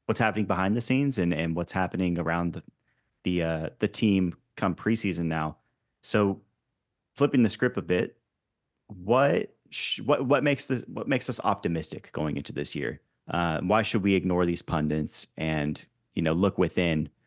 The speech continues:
Austin for optimism? Uh, and I guess I'll start one by referencing Eric Goodman's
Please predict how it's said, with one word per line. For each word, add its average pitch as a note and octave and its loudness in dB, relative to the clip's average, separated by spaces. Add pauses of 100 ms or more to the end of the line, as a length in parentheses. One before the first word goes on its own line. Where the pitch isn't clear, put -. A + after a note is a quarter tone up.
(200)
Austin E2 2
for D#2 0
optimism? D2 0 (960)
Uh, F#2 2
and G#2+ 4
I G2+ 4
guess G#2+ 2
I'll A2 2
start G#2+ 2
one G#2 4
by F#2+ 4
referencing F#2+ 0
Eric F#2 2
Goodman's D#2+ 0